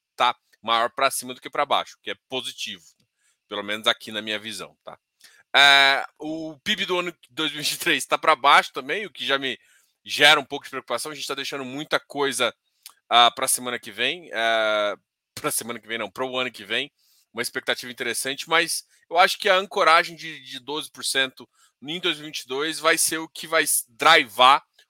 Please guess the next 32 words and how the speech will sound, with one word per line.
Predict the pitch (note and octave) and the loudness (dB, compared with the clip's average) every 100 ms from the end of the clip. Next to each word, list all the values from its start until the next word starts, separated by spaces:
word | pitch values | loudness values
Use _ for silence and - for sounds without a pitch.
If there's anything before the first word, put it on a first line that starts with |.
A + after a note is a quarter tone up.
| _ | _
o | |
mercado | D3 C#3 - B2 B2+ C3+ | -2 -2 4 4 4 0
nesse | C3+ C3 - | -8 -8 -10
curto | - C3 C3 | -14 -16 -14
prazo. | - B2 B2+ A#2+ G#2+ G#2+ | 0 4 4 2 -6 -12
Nesse | D4 | -12
curto | - E4 - | -8 -10 0
prazo | C4 A3 | 4 4
não, | D#3 A#2+ | 0 -8
nesse | G2+ | -10
primeiro | - C3 C3+ | -12 -8 -6
semestre. | - A2+ D2+ - - _ _ _ | -6 -8 -10 -12 -20 _ _ _
O | |
primeiro | F#3 C4+ | 0 0
semestre | C4 A#3 A3+ A3+ - A3+ | 2 4 6 6 0 0
é | G3 | 2
o | F#3+ | 2
semestre | G3 - F#3+ D#3+ D#3+ - F3 - _ _ | 0 -6 0 0 0 -2 -10 -20 _ _
que | - | -12
a | |
gente | C#3+ C3+ | -10 -6
vai | D3+ | -4
decidir | C#3 C3+ C3 G#2+ A2+ | -2 -4 -8 -12 -14
o | A#2+ | -14
que | - C#3+ - | -14 -16 -2
vai | C#3+ | -2
acontecer | - C3 C3 - C3 | -2 -8 -10 -8 -8
com | - | -8
as | B2 | -8
nossas | B2 B2 B2 A#2 | -8 -12 -12 -14
vidinhas. | G#2+ - E3+ D3 F#2+ - - - _ _ _ _ _ _ | -14 -10 -8 -6 -6 -8 -12 -14 _ _ _ _ _ _
Ah, | G2 G#2 G#2 G2+ G2 F#2+ F2+ | 0 2 4 4 2 0 -4